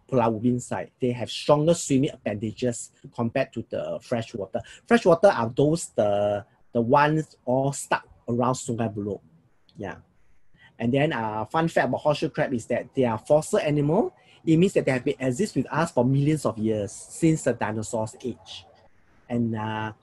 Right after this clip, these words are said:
to let you all know that their blood is blue in color, and their blood have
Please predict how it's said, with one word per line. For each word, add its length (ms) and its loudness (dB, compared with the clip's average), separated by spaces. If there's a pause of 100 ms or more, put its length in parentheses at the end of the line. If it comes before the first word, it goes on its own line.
(160)
to 80 2
let 240 4
you 60 4
all 100 4
know 220 4
that 220 0
their 140 0
blood 340 -2
is 120 -8
blue 280 2
in 160 -2
color, 480 -10 (180)
and 140 0
their 140 2
blood 400 4
have 260 -4